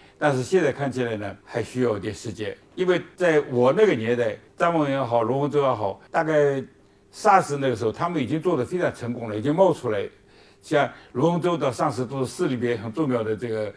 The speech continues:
卫生局把他调去做干部的，张文宏当时就是在我下面做助手的这个sars的时候，就很出色了。但现在呢，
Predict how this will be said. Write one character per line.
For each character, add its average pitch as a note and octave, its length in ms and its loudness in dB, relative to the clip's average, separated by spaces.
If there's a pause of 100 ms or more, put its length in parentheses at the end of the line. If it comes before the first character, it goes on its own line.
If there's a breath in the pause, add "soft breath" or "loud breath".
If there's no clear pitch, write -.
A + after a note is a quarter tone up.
(120)
卫 D3+ 120 0
生 A#2+ 220 -2
局 B2 120 -2
把 A#2 160 -4
他 A2+ 80 -4
调 B2+ 240 -2
去 A#2 140 -10
做 A2+ 160 -6
干 C#3+ 240 0
部 G#2 140 -8
的， G#2 80 -12 (480 soft breath)
张 F3+ 160 2
文 D#3+ 100 0
宏 C#3+ 100 -2
当 D3 160 0
时 C3+ 140 -2
就 C#3 140 -4
是 A#2+ 80 -4
在 B2 100 -2
我 G#2 160 -4
下 D3 220 -2
面 A2 160 -4
做 A#2 120 -6
助 C#3+ 200 0
手 G#2+ 180 -6
的 G#2 100 -10
这 G#2+ 140 -8
个 G2+ 80 -8
sars A2+ 340 -6
的 G2 120 -10
时 G#2 100 -14
候， G2 140 -12 (180)
就 F3+ 140 4
很 A#2+ 180 -4
出 C#3 160 -2
色 D3 160 0
了。 A2 180 -6 (360 soft breath)
但 D3+ 100 2
现 A#3 260 4
在 D#3+ 160 4
呢， A#2+ 160 0